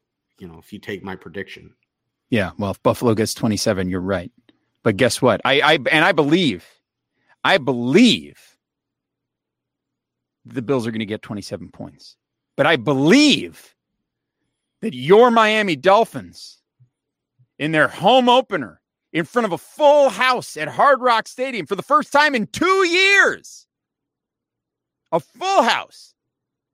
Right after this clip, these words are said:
Speaker 2: are gonna score thirty-one points and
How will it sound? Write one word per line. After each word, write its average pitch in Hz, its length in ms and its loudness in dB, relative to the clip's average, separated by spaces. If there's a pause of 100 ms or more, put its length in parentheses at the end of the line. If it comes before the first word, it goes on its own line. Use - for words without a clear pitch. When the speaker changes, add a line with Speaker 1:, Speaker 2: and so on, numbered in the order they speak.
(2000)
Speaker 2:
are 233 80 4
gonna 233 160 2
score 247 260 2
thirty-one 339 600 2
points 311 500 2 (160)
and 285 220 -6